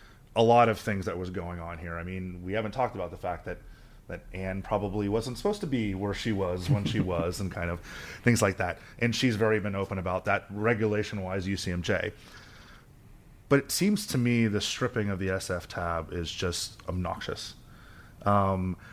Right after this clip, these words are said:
Speaker 1: and I, I'll go on record right now saying that they could have easily, easily retired you, or even, you know, other than honorable or whatever they want to do, even dishonorable. But the whole idea of going through that process to take the S F tab away,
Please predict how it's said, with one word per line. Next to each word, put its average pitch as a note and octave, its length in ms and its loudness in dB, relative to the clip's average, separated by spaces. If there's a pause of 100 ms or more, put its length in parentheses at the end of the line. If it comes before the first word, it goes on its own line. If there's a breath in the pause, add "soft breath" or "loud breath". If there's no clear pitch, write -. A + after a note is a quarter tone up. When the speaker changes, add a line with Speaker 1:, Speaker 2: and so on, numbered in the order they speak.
(140 loud breath)
Speaker 1:
and A2+ 80 6
I, A2 220 6
I'll A#2 140 4
go A#2 160 6
on A2+ 120 6
record A2 220 4
right G#2 180 4
now G2+ 200 4
saying F#2+ 260 0
that F#2 120 -4
they G2 80 -2
could G2+ 120 -2
have F#2 100 -2
easily, G2+ 300 -2
easily F#2 300 0
retired F#2+ 480 0
you, A2 220 0 (440 loud breath)
or G#2+ 180 6
even, F#2+ 380 2
you G2 100 -2
know, F2 140 0
other G2 220 4
than G2+ 100 4
honorable G2+ 360 2
or F#2+ 120 0
whatever B2 220 2
they A#2 100 2
want A2 180 2
to G#2+ 60 0
do, A2 120 2
even F3+ 200 2
dishonorable. E3 640 -2 (680 loud breath)
But A#2 200 4
the A2+ 80 6
whole C#3+ 280 6
idea A#2+ 180 6
of G#2 100 2
going B2 300 2
through B2 180 -2
that A2+ 200 2
process F#2 560 -4
to F2 100 -12
take - 280 -8
the F2+ 100 -6
S F2+ 160 -8
F F2+ 120 -8
tab F2 280 -8
away, E2+ 360 -8